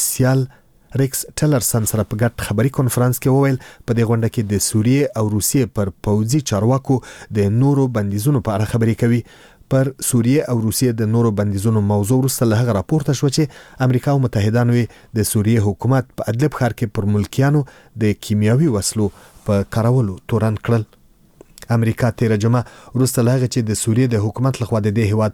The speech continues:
په ادلب ولایت کې د کیمیاوي ګاز د استعمال راپورونه خپاره شول، د دې هیواد پر یوې پوځي اډې د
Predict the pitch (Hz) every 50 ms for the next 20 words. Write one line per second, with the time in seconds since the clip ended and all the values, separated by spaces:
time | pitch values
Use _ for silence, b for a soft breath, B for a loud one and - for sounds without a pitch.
0 | - - 110 104 101 110 104 98 104 101 110 120 - - - 120 - B B B
1 | B B 117 - - - 110 107 101 101 104 107 101 95 110 107 107 98 95 104
2 | 101 98 - - - 107 107 110 110 104 98 101 98 - - 127 131 127 107 -
3 | - - 117 120 123 - - 143 139 - - - - - - - 123 131 135 120
4 | 110 123 120 120 117 - - 120 110 107 104 104 104 98 - 107 101 107 117 113
5 | 139 156 151 143 135 143 143 139 131 B B B B B 110 113 107 104